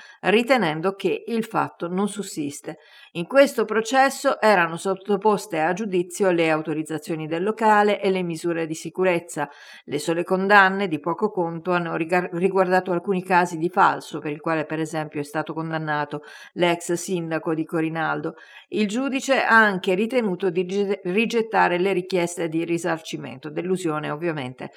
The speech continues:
da parte dei familiari delle vittime. E parliamo ora degli europei di calcio, deludente debutto per la Francia che ieri ha superato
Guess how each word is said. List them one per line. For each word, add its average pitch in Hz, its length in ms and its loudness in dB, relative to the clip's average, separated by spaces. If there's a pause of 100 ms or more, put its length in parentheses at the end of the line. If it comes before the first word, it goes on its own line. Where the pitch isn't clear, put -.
(200)
da 180 140 0
parte 156 400 4
dei 165 140 0
familiari 160 520 -2
delle 160 220 -2
vittime. - 540 -14 (640)
E 214 120 2
parliamo 202 500 6
ora 202 220 8
degli 196 240 4
europei 202 500 4
di 190 140 0
calcio, 269 840 6
deludente 233 640 2
debutto 233 540 2
per 202 260 4
la 185 160 6
Francia 196 720 4
che 214 140 0
ieri 190 580 2
ha 180 180 6
superato 175 720 2